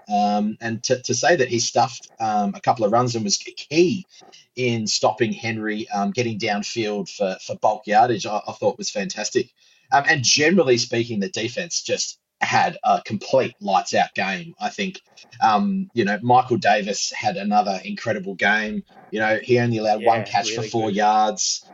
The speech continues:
Speaker 1: on three targets, you know, forced an incompletion and a, and had a pass rating when thrown at him of forty-two point two, which is insane, right? Um, and I
Speaker 2: Yeah.
Speaker 1: guess, like,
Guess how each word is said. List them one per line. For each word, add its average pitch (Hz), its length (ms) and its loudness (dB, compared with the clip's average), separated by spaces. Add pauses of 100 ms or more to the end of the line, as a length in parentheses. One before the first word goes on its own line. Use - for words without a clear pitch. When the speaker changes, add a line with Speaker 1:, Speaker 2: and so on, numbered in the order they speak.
(200)
Speaker 1:
on 143 140 4
three 127 280 4
targets, 117 600 4
you 117 60 0
know, 101 180 0
forced 127 380 2
an 117 60 -2
incompletion 110 840 -2
and 104 160 -6
a, 92 40 -16 (180)
and 110 280 -8
had 123 200 2
a - 40 0
pass 107 300 0
rating 104 380 0 (240)
when 123 160 0
thrown 104 260 2
at 110 100 2
him 104 120 -4
of 101 60 -8
forty-two 101 440 -4
point 98 240 -6
two, 104 240 -2
which 98 180 -6
is 101 240 -6
insane, 117 540 0
right? 87 240 4 (460)
Um, 123 480 2
and 147 120 2
I 151 40 2
Speaker 2:
Yeah. 160 60 2
Speaker 1:
guess, 185 180 0
like, 165 160 0